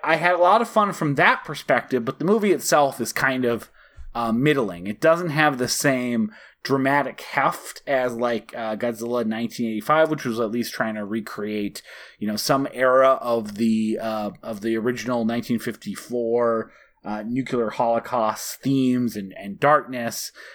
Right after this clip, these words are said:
Uh, and it definitely didn't have the fun of Godzilla fighting monsters. He does fight a couple monsters in, in here, but I, I mean, they're just, they're kinda nothings. They're not, they're not <laughs> named characters. Uh, the suit looked great. The practical effects were great. The story and everything else was a little bit blah. So it really fits kinda, Peter, that, that middle of the road, like,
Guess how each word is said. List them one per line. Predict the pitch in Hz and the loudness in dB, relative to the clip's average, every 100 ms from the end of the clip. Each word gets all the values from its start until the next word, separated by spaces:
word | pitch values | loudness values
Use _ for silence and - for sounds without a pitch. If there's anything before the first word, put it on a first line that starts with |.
| - | -12
Uh, | 113 120 | -4 -2
and | 139 | 2
it | 143 | 4
definitely | 190 208 214 196 | 4 4 0 -2
didn't | 170 151 | -2 0
have | 147 147 127 | 2 2 2
the | |
fun | 123 - 135 131 | 0 2 2 2
of | 113 | 2
Godzilla | 123 117 123 113 | 0 0 -2 0
fighting | 123 107 123 | 0 2 4
monsters. | 175 175 127 | 4 4 0
He | 143 | 2
does | 165 175 | 2 2
fight | - 151 | 4 2
a | 123 | 2
couple | 131 117 104 | -2 -2 -2
monsters | 104 101 101 92 95 | -2 -4 -6 -10 -10
in, | 95 92 - | -12 -12 -12
in | 98 | -10
here, | 98 92 | -10 -10
but | 104 | -4
I, | 113 - - - - | -4 -4 -14 -20 -6
I | |
mean, | 104 110 | -2 0
they're | 113 | 0
just, | 98 - - | -2 -8 -8
they're | 104 | -8
kinda | - 101 82 | -4 -6 -6
nothings. | 78 - 76 71 - - | -10 -12 -16 -14 -14 -12
They're | 85 | -12
not, | 85 82 - | -12 -12 -10
they're | 101 | -4
not | 120 - 139 | 0 -2 -2
<laughs> | |
named | 127 120 107 | -4 -4 0
characters. | 120 117 107 107 104 - - - - | 0 0 -2 -4 -4 -8 -14 -20 -2
Uh, | 135 123 | 2 4
the | 139 | 2
suit | - 262 | 4 2
looked | 247 240 - | 4 2 4
great. | 196 202 214 - | 6 6 2 -2
The | 156 | -2
practical | 127 170 156 160 165 | 2 2 2 2 4
effects | 320 320 - | 4 2 0
were | 214 | 0
great. | 180 175 165 - - _ _ | 4 6 6 0 -14 _ _
The | 143 | -2
story | - 180 170 160 151 | 2 6 8 8 6
and | 147 | 4
everything | 143 143 127 | 4 4 4
else | 127 117 - | 2 2 -2
was | 113 | -2
a | 117 | 0
little | 113 117 | 0 0
bit | 110 - | 0 0
blah. | 143 127 110 | 2 4 4
So | 170 | 2
it | 170 | 4
really | 226 220 | 4 4
fits | 180 - 185 - | 0 0 0 0
kinda, | - 147 131 | 0 2 2
Peter, | - 131 123 | 2 2 4
that, | 117 117 113 | 2 2 0
that | 117 117 | -2 -4
middle | 131 131 123 | 0 2 2
of | 120 | 2
the | 123 | 4
road, | 165 147 | 6 6
like, | 120 120 | 4 0